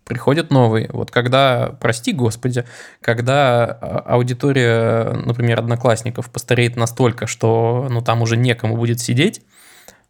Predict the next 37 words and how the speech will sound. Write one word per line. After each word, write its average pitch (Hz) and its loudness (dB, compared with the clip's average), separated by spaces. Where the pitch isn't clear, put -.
ну, 110 0
Одноклассники 160 0
просто 139 0
перестанут 131 0
существовать, 117 0
либо 120 2
там 120 0
заребрендятся, 123 2
либо 117 0
ещё 117 -2
что-то. 151 -2
А, 110 0
а 110 0
на 110 4
смену, 113 2
ну, 123 -2
как 110 -12
бы 120 -4
место 123 0
освободится, 120 -2
слот 120 0
<laughs> - -6
для, 120 -2
э, 120 0
возрастной 123 2
группы. 123 2
Э, - -2
и 143 -2
ту-, 190 -10
ну, 131 2
туда 135 2
передвинется 131 0
какой-нибудь 113 -4
Facebook, 123 2
когда 143 0
мы 143 -2
постареем. 139 -2